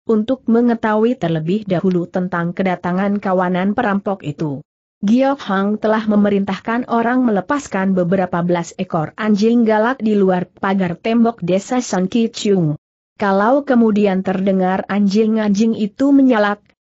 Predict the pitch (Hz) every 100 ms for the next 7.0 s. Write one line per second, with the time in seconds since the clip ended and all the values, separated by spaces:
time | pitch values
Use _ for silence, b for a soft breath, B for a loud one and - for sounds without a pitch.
0 | _ 226 233 233 185 185 220 220 269 240
1 | 226 196 196 165 - 240 220 185 175 175
2 | - 233 233 214 196 175 - 214 190 -
3 | 226 196 262 262 247 240 240 240 226 214
4 | 208 214 214 - 185 175 175 180 165 170
5 | 196 - 156 139 - _ _ _ - 196
6 | 196 220 254 240 208 190 185 175 170 233